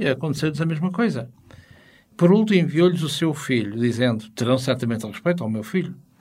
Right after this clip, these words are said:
Mas os lavradores, vendo o filho, disseram entre si: 'Este é o herdeiro, vinde, matemo-o e apoderemo-nos da sua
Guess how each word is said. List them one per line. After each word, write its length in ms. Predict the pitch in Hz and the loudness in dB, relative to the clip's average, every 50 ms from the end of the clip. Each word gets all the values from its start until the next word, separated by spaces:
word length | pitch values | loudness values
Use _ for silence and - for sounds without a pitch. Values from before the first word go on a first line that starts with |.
| _ _ _ - | _ _ _ 0
Mas 460 | 135 131 143 170 190 214 220 214 - - | 2 4 4 4 2 2 0 -2 -4 -4
os 180 | - 135 131 127 | -2 -2 -2 0
lavradores, 840 | 135 147 143 127 120 117 113 110 110 147 185 196 196 190 170 135 120 | 0 0 0 0 0 -2 -2 -2 0 2 4 4 4 4 2 0 -4
vendo 400 | 113 113 156 180 185 175 160 147 | -6 -4 0 0 0 2 0 -2
o 40 | 127 | -4
filho, 480 | - - - - 147 143 135 117 113 | -4 -8 -12 -10 -6 -6 -4 -4 -4
disseram 440 | 117 120 110 113 - 139 127 117 110 | -2 -2 -4 -4 -2 0 0 0 0
entre 220 | 113 104 110 104 95 | -2 -2 -2 -4 -6
si: 300 | - - 170 190 190 - - - - - _ - _ _ | -2 -2 -2 -2 -2 -4 -10 -16 -20 -20 _ -20 _ _
'Este 400 | - 220 220 196 - - - - | 0 4 4 4 4 2 -2 -4
é 40 | 139 | -2
o 120 | 127 120 117 | 0 0 0
herdeiro, 480 | 113 110 113 135 147 175 202 190 190 - - _ | -2 0 0 0 0 0 -2 -4 -6 -10 -18 _
vinde, 500 | - 123 107 127 160 180 190 196 190 185 | -10 -6 -2 0 4 4 4 2 2 -2
matemo-o 800 | 180 156 143 143 135 127 135 - 160 165 175 196 202 202 196 190 - - | -2 0 2 2 2 0 0 -2 0 0 2 2 0 -2 -4 -8 -10 -6
e 260 | 185 156 170 170 165 | -2 0 0 2 0
apoderemo-nos 840 | 151 151 - 139 120 117 117 123 127 143 147 143 147 143 147 - - 160 | 0 -2 -2 -2 0 0 2 2 2 2 2 0 0 -2 -4 -8 -12 -12
da 500 | 139 113 107 113 127 123 127 131 135 127 | -10 -10 -6 -4 -2 0 0 0 -2 -6
sua 680 | 131 - - - - 113 113 117 117 117 120 123 123 | -8 -12 -12 -8 -6 -6 -4 -4 -4 -4 -4 -4 -6